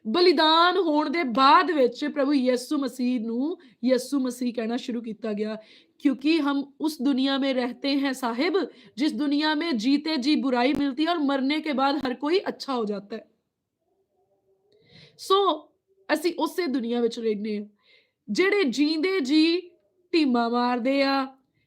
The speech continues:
ਜੀਂਦੇ ਜੀ ਤੁਹਾਨੂੰ ਬੁਰਾ ਭਲਾ ਕਹਿੰਦੇ ਆ, ਤੇ ਮਰਨ ਦੇ ਬਾਅਦ ਵਿੱਚ ਆਪਣੇ ਵੈਰੀ ਨੂੰ ਵੀ ਕਹਿਣਗੇ, "ਉਹ ਤਾਂ ਬੜਾ ਚੰਗਾ ਬੰਦਾ ਸੀ,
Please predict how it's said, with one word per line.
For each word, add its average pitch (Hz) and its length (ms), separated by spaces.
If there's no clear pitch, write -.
ਜੀਂਦੇ 339 500
ਜੀ 277 520
ਤੁਹਾਨੂੰ 269 440
ਬੁਰਾ 262 240
ਭਲਾ 277 260
ਕਹਿੰਦੇ 254 440
ਆ, 247 100
ਤੇ 415 120
ਮਰਨ 359 400
ਦੇ 403 120
ਬਾਅਦ 311 280
ਵਿੱਚ 349 180
ਆਪਣੇ 330 240
ਵੈਰੀ 294 300
ਨੂੰ 302 160
ਵੀ 311 100
ਕਹਿਣਗੇ, 262 360
"ਉਹ 294 60
ਤਾਂ 294 120
ਬੜਾ 240 200
ਚੰਗਾ 226 360
ਬੰਦਾ 202 300
ਸੀ, 208 180